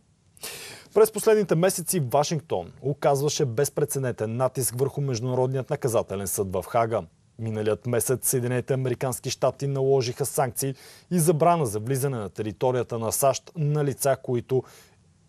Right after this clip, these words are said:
инициират или участват в разследване и съдебно преследване на американските военно-,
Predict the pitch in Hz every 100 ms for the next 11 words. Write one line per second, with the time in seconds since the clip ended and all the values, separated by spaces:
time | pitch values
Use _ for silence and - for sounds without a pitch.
0 | _ 202 160 - 147 135 131 - 196 180
1 | 170 - 151 127 139 131 113 135 - 139
2 | 120 143 131 120 139 135 - 127 120 123
3 | 123 139 135 131 104 107 113 117 117 107
4 | 120 117 - - 120 110 117 120 123